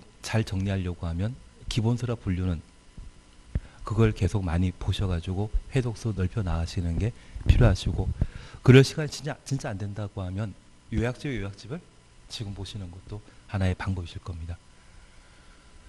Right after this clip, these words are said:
그래서 그 회독수를 어떻게든 십 회독 이상 가셔야만 민법에서 어느 정도 점수 나올 수 있거든요. 그러시려고 하면 어떤 특정 목차가 있다고 하면 그 목차 내용을 숙지했다고 하면 그냥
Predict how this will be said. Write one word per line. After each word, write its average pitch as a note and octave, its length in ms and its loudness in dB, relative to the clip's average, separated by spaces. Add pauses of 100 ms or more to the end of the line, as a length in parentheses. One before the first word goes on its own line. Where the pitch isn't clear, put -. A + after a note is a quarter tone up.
(640)
그래서 B2 240 6
그 C3+ 180 8
회독수를 D3+ 460 4
어떻게든 G#2 540 -2 (160)
십 - 200 0
회독 E3 200 2
이상 G#2+ 200 -2
가셔야만 G#2+ 580 0 (260)
민법에서 G2+ 440 0
어느 F2+ 100 0
정도 F#2 340 -4
점수 G#2+ 220 -4
나올 F2 180 0
수 - 120 -8
있거든요. E2+ 480 -4 (1700)
그러시려고 B2+ 560 2
하면 F#2+ 340 -2 (640)
어떤 A#2 240 10
특정 C#3+ 320 2
목차가 B2 380 4
있다고 F#2+ 320 0
하면 G2 340 2
그 - 120 6
목차 G#2+ 360 4
내용을 F2 500 0
숙지했다고 G#2+ 640 -4
하면 F2+ 260 -4
그냥 F#2+ 280 0